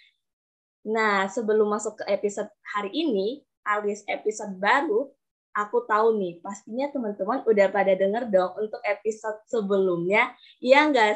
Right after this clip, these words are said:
sih? Hmm, kalau misalkan ada yang belum denger nih,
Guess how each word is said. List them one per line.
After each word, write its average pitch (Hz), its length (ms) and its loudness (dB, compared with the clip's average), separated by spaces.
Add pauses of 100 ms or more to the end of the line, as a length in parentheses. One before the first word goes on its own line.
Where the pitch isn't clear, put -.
sih? 220 720 -2 (720)
Hmm, 302 400 0
kalau 214 320 2
misalkan 214 640 -2
ada 202 160 2
yang 190 240 4
belum 185 240 2
denger 269 400 2
nih, 214 320 -2